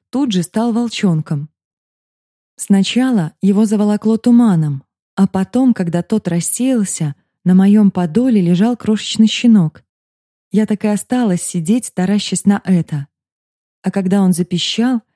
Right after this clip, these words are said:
я испуганно схватила его и прижала к себе. Он завозился, трясясь, но потом притих.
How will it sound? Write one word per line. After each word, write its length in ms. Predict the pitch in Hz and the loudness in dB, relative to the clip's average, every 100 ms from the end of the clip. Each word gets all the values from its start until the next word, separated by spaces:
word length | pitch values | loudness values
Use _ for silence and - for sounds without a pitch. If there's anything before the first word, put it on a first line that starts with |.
| _ _ | _ _
я 180 | 185 196 | -2 0
испуганно 540 | 196 - 262 226 190 180 | 0 -4 -2 2 2 2
схватила 540 | - 175 - 254 262 | -2 -4 -2 -2 2
его 280 | 208 170 175 | 2 2 -2
и 60 | |
прижала 420 | 170 180 175 233 226 | -2 -2 0 0 0
к 80 | |
себе. 480 | - 226 190 165 135 _ _ _ _ _ _ _ | -4 -2 0 0 -2 _ _ _ _ _ _ _
Он 160 | - 226 | 2 4
завозился, 760 | 196 180 185 175 214 269 - | 4 2 0 0 -2 -2 -4
трясясь, 540 | 175 180 175 233 233 - | -4 -2 -2 -2 -2 0
но 100 | 170 | -2
потом 320 | 180 - 233 | -2 0 2
притих. 640 | 240 233 - 180 156 - | 2 -4 -4 -4 -4 -8